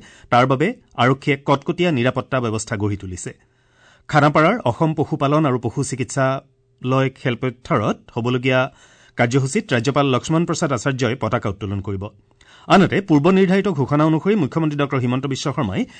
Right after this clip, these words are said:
এইবাৰ ডিব্ৰুগড়ত ৰাষ্ট্ৰীয় পতাকা উত্তোলন কৰিব। ৰাজ্য চৰকাৰৰ মন্ত্ৰীসভাৰ সদস্যসকলৰ লগতে আন আন সদস্যসকলে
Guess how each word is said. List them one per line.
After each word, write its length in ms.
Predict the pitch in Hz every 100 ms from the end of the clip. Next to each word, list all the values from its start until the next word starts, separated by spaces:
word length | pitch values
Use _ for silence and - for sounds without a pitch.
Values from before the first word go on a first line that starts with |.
| -
এইবাৰ 260 | 131 139 135
ডিব্ৰুগড়ত 540 | 113 135 165 185 190 123
ৰাষ্ট্ৰীয় 280 | 120 - 151
পতাকা 220 | 135 120
উত্তোলন 320 | 98 98 92
কৰিব। 220 | 92 95 98 - _ _ _ _ -
ৰাজ্য 220 | 120 131
চৰকাৰৰ 380 | 156 165 170 175
মন্ত্ৰীসভাৰ 520 | 165 120 139 143 143
সদস্যসকলৰ 680 | 139 123 123 139 113 120 117
লগতে 220 | 113 123
আন 200 | 196 117
আন 100 | 131 131
সদস্যসকলে 1040 | 135 113 - - _ _ _ - - 139